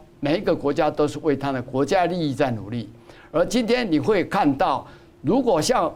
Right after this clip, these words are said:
美国啊，以，呃，这么重要的领导国家来讲，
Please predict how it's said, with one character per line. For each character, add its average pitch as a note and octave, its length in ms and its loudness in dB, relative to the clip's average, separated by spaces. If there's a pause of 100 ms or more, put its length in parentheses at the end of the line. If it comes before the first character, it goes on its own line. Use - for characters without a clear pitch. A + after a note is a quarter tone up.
(120)
美 D3 240 0
国 C#3 460 4
啊， A2+ 240 0 (140)
以， A#2+ 280 -4 (140)
呃， A#2 220 -4 (100)
这 C4 120 0
么 G3 100 2
重 G#3 180 2
要 F#3 140 4
的 D3 100 4
领 E3 200 0
导 D3 140 0
国 B2+ 180 -2
家 C#3+ 160 0
来 C3 120 2
讲， A#2 260 -6